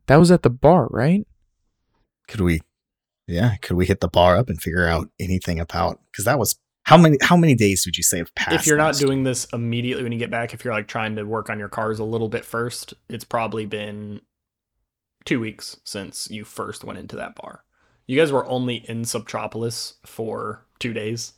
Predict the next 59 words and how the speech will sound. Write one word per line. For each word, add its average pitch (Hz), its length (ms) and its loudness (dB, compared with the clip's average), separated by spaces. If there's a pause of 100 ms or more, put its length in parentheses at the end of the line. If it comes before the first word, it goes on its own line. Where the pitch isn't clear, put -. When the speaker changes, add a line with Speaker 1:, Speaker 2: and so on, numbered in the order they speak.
(160)
Speaker 1:
Yeah, 151 340 2
that, 131 340 0
that 147 160 2
might 190 180 2
be 127 140 4
a - 40 2
good 120 140 4
option. 131 260 0
And 120 160 0
you 190 60 6
have 269 140 2
a 156 40 2
pretty 123 240 2
good 117 160 4
rapport 113 340 2
with 110 100 -4
that 107 180 -2
bartender, 113 460 0
so 113 240 2 (320)
maybe 139 220 8
we 180 60 8
can 139 140 0
kill 127 220 4
two - 180 2
birds 117 260 4
with 110 140 -4
one 117 160 2
stone, 120 400 0
pay 120 220 4
off 117 240 4
your 110 80 0
debt 110 260 2
to - 80 -4
the 107 80 0
bartender, 139 640 2 (380)
and 113 420 4 (880)
Speaker 2:
I 92 80 -8
was 82 160 -8
just - 300 2
about 104 240 6
to 107 80 -2
say, 90 360 4
I 87 80 -4
think - 280 0
I 90 60 4
need 90 160 2
to 92 60 2
go 92 140 2
Speaker 1:
<laughs> - 20 2
and 123 80 4
Speaker 2:
pay 107 140 4
Speaker 1:
we 117 60 6
Speaker 2:
my 107 100 4
Speaker 1:
can 120 80 4
Speaker 2:
debt 98 120 6
Speaker 1:
get 117 100 4
Speaker 2:
back. 90 140 2
Speaker 1:
some 113 100 0
information. - 720 -8